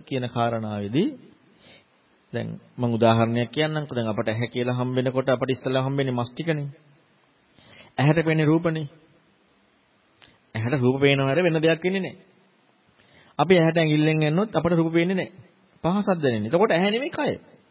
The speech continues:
ඇහැට ඇඟිල්ලෙන් ඇන්න තැනදී අපට රූපයක් නෙමෙයි පේන්නේ, පහසක් දැනෙන්නේ. පහස දැනෙන්නේ ඇහැට නෙමෙයි කයට. එහෙනම් එතන ඇහැ නම් වූ ආයතනය නෙමෙයි, කය නම් වූ ආයතනය. කාය ආයතනයේට පොට්ටබ්බේ දැනෙනවා.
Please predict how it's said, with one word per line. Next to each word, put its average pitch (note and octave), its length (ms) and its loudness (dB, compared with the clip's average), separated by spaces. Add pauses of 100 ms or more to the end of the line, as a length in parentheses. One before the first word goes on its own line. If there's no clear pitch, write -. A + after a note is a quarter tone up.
(2000)
ඇහැට A#2+ 280 0
ඇඟිල්ලෙන් C#3 460 4
ඇන්න C#3+ 180 0
තැනදී D3+ 320 2
අපට E3+ 160 0
රූපයක් D#3 340 0
නෙමෙයි D#3 240 0
පේන්නේ, E3 320 0
පහසක් G#3+ 460 -2
දැනෙන්නේ. C3 460 -2
පහස D3 360 2
දැනෙන්නේ G3+ 420 0
ඇහැට E3+ 220 2
නෙමෙයි F#3+ 280 -4
කයට. C#4 340 -2 (840)
එහෙනම් C#3 340 2
එතන A#2+ 280 -2 (920)
ඇහැ E3 280 6
නම් G#3+ 220 2
වූ F#3+ 200 2
ආයතනය D#3 440 2
නෙමෙයි, C3+ 340 0 (120)
කය A2+ 280 -4
නම් D3+ 220 -2
වූ A#3+ 160 -2
ආයතනය. D3+ 420 -6 (440)
කාය C#3+ 260 4
ආයතනයේට C3 600 2
පොට්ටබ්බේ A3+ 480 0
දැනෙනවා. G3+ 380 -8